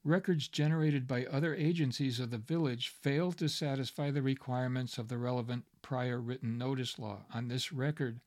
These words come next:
the plaintiffs failed to raise a triable issue of fact as to whether any documents to or from other municipal employees found their way to the village board of trustees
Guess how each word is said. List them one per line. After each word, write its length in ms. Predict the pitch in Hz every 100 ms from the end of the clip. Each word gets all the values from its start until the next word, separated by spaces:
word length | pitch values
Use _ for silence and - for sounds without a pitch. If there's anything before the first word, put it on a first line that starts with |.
| _ _ _ _ -
the 80 |
plaintiffs 520 | 135 - 139 139 127 -
failed 480 | - 135 147 151
to 100 | -
raise 380 | 135 127 127 123
a 120 | 120
triable 560 | 110 - 131 127 131 127 175
issue 300 | 127 156 127
of 100 | 117
fact 520 | - 151 127 - - _ _ _ _
as 160 | 143 117
to 120 | 147
whether 260 | 139 135 131
any 240 | 143 160
documents 640 | 151 131 127 135 127 -
to 340 | - - 151 165
or 120 | 175 131
from 360 | - 143 135 -
other 260 | 147 151
municipal 600 | 147 135 135 135 139 147
employees 760 | 135 131 139 135 139 127 117 - _ _ - _
found 420 | - 143 135 147
their 160 | 147 147
way 340 | 135 131 127
to 160 | 123 143
the 120 | 123
village 440 | 120 131 135 127 -
board 220 | 127 120
of 120 | 110
trustees 760 | - 123 - 156 135 120 113